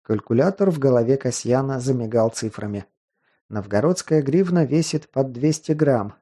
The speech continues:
а литовская, которая называется трехгранный рубль, около ста семидесяти грамм.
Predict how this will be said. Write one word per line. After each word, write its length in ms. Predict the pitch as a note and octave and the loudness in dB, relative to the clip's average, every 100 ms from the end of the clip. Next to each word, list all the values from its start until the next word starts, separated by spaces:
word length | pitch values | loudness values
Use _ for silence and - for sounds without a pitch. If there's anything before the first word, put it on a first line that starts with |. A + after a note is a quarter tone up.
| _ | _
а 80 | G#2+ | -6
литовская, 720 | G#2 - G#3 - - - - | -4 -2 -2 -2 -10 -12 -10
которая 360 | A#2 B2+ C3+ B2+ | -6 0 2 2
называется 720 | B2+ C3 C3+ B2 A2+ - A2+ | 0 0 2 2 0 -2 -6
трехгранный 800 | - C#3+ C3+ B2 B2+ A#2 A#2 C3+ | 0 0 0 2 2 2 0 2
рубль, 360 | C3 G#2+ G2+ - _ _ _ _ | 2 2 -4 -6 _ _ _ _
около 420 | - C3+ C#3 D3 C#3 | 0 0 0 -2 -2
ста 320 | - C#3 C#3+ | -4 -2 -2
семидесяти 720 | - C#3+ E3 C#3 A#2 A2+ C3 | -2 -2 -2 -2 -4 -4 -2
грамм. 380 | B2 B2 G2+ | 0 0 0